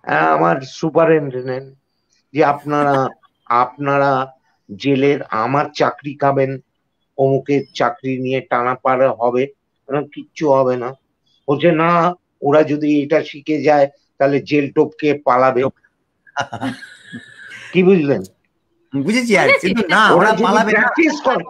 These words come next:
Speaker 1: ফলে
Speaker 3: হুম।
Speaker 1: কি গেরো
Speaker 3: হুম।
Speaker 1: না, ওই যখনই হয় আমাকে দৌড়তে হয় কলকাতা,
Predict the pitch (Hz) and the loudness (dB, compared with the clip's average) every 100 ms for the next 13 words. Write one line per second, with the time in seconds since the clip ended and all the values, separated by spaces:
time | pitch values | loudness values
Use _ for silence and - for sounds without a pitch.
0 | - _ - - 247 294 302 117 113 101 | -16 _ -6 0 2 6 4 2 -6 -14
1 | _ _ - 220 254 214 185 254 269 277 | _ _ -6 0 2 2 4 6 6 6
2 | 277 - - _ _ _ _ _ _ _ | 4 2 -8 _ _ _ _ _ _ _
3 | 117 117 160 - - _ _ _ _ - | -14 -6 -6 -6 -12 _ _ _ _ 0
4 | 196 180 131 185 - 254 269 262 262 _ | 2 0 0 -2 2 2 2 0 -4 _
5 | _ _ _ _ - 202 277 302 - _ | _ _ _ _ 2 4 2 0 -8 _
6 | _ - 170 202 220 202 185 196 190 185 | _ -4 0 0 0 2 4 4 4 4
7 | 190 180 185 180 180 180 185 196 208 | 2 4 2 4 4 4 0 0 -2